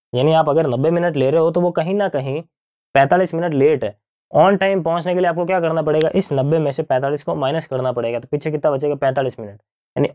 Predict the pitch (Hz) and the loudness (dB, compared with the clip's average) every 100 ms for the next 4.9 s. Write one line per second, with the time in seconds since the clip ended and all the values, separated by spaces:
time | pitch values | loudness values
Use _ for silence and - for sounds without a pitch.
0 | 147 170 226 196 196 170 160 160 165 165 | 2 4 4 2 0 0 -2 -2 -2 0
1 | 160 147 143 175 - 147 147 208 214 170 | 0 0 -2 -6 -4 -2 0 2 2 0
2 | 175 170 151 151 147 143 139 135 156 147 | -2 -2 -2 0 0 0 0 0 0 0
3 | 131 131 117 113 107 104 _ _ _ 143 | -2 -2 -4 -6 -10 -14 _ _ _ 2
4 | 160 170 196 151 147 165 170 185 | 6 8 6 4 2 2 0 -2